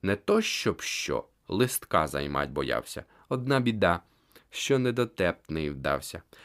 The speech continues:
Шкодливих горобців та гав він щиро так ганяв, що витоптав всі кавуни й дині, неначе буря рознесла.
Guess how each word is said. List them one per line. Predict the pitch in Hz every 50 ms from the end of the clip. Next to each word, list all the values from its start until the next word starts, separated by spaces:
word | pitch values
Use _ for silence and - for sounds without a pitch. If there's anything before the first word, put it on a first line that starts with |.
| - _
Шкодливих | - - - - 135 139 123 131 160 180 170 160 151 135
горобців | 107 110 120 123 123 - - - - 180 170 170 165
та | _ _ 120 113 110 107
гав | 104 110 131 156 160 147 139 135 139
він | - 113 113 117 113 110 107
щиро | 107 - - - - - - - - 196 196 165 139 110 90 80 76 - _
так | _ 151 170 101 82 78
ганяв, | - 71 80 82 85 90 117 175 196 151 - - - - - - - _
що | _ - - - - 180 190 - -
витоптав | 113 104 101 107 104 92 - - 85 - _ _ - 87 82 82
всі | 80 - - - - - 98
кавуни | 90 - - 85 80 80 82 82 87 101 110
й | 117 113 110 107 104 104
дині, | 101 87 78 78 71 67 60 57 53 50 50 _ _ _ _ _ _ _ _ _ _ _
неначе | - 90 85 82 78 - - - 85
буря | 78 73 76 71 64 62 55 50 52
рознесла. | 62 67 69 - 69 67 - - - 55